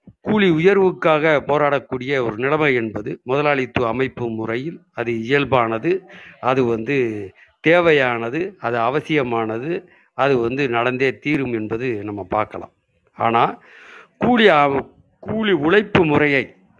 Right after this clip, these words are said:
அதாவது கூலி முறையையே ஒழிக்கக்கூடிய ஒரு இயக்கத்தை நோக்கி ஒரு வளர்ச்சி, வளர்ச்சியை நோக்கி,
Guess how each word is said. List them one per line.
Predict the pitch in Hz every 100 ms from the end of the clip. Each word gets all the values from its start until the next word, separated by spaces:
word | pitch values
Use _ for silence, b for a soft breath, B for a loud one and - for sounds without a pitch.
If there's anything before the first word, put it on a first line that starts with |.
| _ -
அதாவது | 123 117
கூலி | - 220 202
முறையையே | 151 139 156 175 165 170 208 - - -
ஒழிக்கக்கூடிய | 139 175 170 180 - 135 131 143 143 110 - b b b
ஒரு | - 147 143 123 101 87 b b b b -
இயக்கத்தை | 151 156 160 - 135 117
நோக்கி | 135 143 - 160 - - -
ஒரு | 131 120
வளர்ச்சி, | 120 139 143 - 143 117 87 -
வளர்ச்சியை | 117 135 143 120 131 117
நோக்கி, | 117 127 120 143